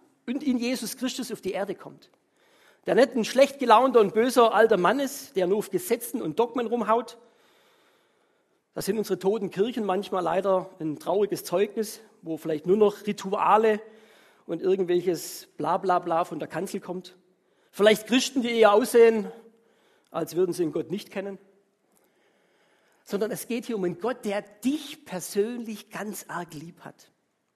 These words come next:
Der sagt, „Ich sterb sogar für dich“, was Jesus Christus dann auch am Kreuz getan hat. Und wir haben ja heute die Taufe. Und ich fand es irgendwie so nett, wo ich mir das überlegt habe. Ich dachte, auch die Taufe ist ja, eigentlich ein Teil davon ist ja das,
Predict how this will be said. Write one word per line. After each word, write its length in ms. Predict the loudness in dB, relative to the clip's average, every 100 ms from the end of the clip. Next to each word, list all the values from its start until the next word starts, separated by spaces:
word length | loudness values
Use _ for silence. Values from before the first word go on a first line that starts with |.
| _ _ _ _ -16
Der 100 | -8
sagt, 280 | -8 -8
„Ich 180 | -10 -8
sterb 340 | -8 -8 -8 -8
sogar 320 | -10 -10 -12
für 140 | -16
dich“, 300 | -18 -20 -20 _ _ _ _ _ _ -16
was 160 | -10
Jesus 280 | -10 -12 -12
Christus 320 | -12 -12 -12
dann 120 | -10
auch 100 | -10
am 100 | -12
Kreuz 260 | -12 -14 -12
getan 360 | -16 -14 -16 -16
hat. 200 | -20 _ _ _ _ -20 -20 -18 -2
Und 100 | 6
wir 80 | 8
haben 140 | 8
ja 80 | 6
heute 120 | 4
die 100 | 0
Taufe. 480 | -2 0 0 -4 -16 _ _ _ _ -20 -8
Und 80 | -6
ich 120 | 2
fand 180 | 2 2
es 80 | -2
irgendwie 200 | -2 0
so 100 | 2
nett, 240 | 2 2
wo 20 |
ich 140 | 0 0
mir 60 |
das 120 | -4
überlegt 420 | -4 -2 -2 -2 -2
habe. 140 | -6
Ich 60 | -4
dachte, 260 | -4 -4 -8 -20 -10
auch 140 | -2 0
die 180 | -2 -4
Taufe 480 | -6 -2 -2 -2
ist 320 | -4 -4 -6 0
ja, 220 | 0 0 -8 -4
eigentlich 460 | -2 0 -2 -6 -6
ein 160 | -6
Teil 300 | -4 -2 -2
davon 300 | -2 -2 -4
ist 180 | -4 -4
ja 80 | -4
das, 140 | -4